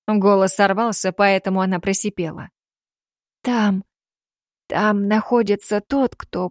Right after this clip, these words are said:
похитил меня и убил мою семью». «Не переживай, с ним уже общается Анатолий,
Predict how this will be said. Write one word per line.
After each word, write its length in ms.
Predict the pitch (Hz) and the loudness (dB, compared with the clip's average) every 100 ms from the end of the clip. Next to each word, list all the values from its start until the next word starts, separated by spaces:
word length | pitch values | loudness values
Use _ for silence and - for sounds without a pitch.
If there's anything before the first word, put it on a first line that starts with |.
| - | -2
похитил 640 | 208 226 262 269 214 214 | -2 -2 -2 0 0 0
меня 360 | 208 196 190 196 | 0 0 0 0
и 380 | 196 190 185 | -2 -2 -4
убил 520 | 190 247 220 233 233 226 | -2 -2 0 2 2 2
мою 340 | 220 214 214 | 2 2 2
семью». 640 | - 226 233 220 214 - _ _ _ _ _ _ _ _ _ _ _ 226 | 2 0 0 -2 -4 -6 _ _ _ _ _ _ _ _ _ _ _ 0
«Не 300 | 247 240 214 | 4 4 6
переживай, 760 | 220 226 202 220 202 156 - - _ _ | 6 6 6 4 4 2 -4 -14 _ _
с 160 | - - | -8 -2
ним 260 | 339 254 220 | 0 2 2
уже 260 | 196 214 | 4 4
общается 640 | 208 - 214 202 190 202 | 4 4 4 4 2 0
Анатолий, 680 | 202 202 185 190 170 156 - | 2 2 2 0 0 -2 -8